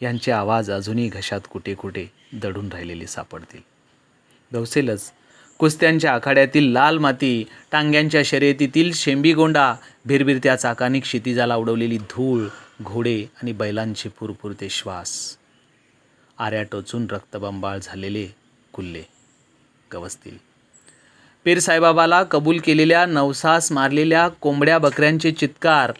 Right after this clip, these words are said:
लाल भडक रक्त. मारला होता बापानंही आमच्या घरच्या शेळीचा सोन्या बोकड, तेव्हा हमसून हमसून रडलो. आजही डोळ्यांच्या पापण्या कापल्या तरी आसवे गळून येतील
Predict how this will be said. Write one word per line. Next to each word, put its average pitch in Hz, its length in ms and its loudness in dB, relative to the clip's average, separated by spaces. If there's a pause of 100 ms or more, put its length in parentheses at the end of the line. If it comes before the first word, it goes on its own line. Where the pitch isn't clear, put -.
लाल 147 240 4
भडक 135 360 -2
रक्त. 151 340 0 (760)
मारला 123 340 0
होता 120 280 -2
बापानंही 110 640 -4 (320)
आमच्या 135 360 2
घरच्या 117 400 -2
शेळीचा 113 440 -4
सोन्या 131 380 0
बोकड, 113 480 -2 (340)
तेव्हा 123 220 0
हमसून 110 540 -6
हमसून 101 400 -8
रडलो. 101 320 -4 (840)
आजही 107 380 -6
डोळ्यांच्या 104 560 -6
पापण्या 104 440 -10 (120)
कापल्या 113 460 -4
तरी 107 220 -4 (380)
आसवे 113 400 -6
गळून 120 320 -2
येतील 95 400 -10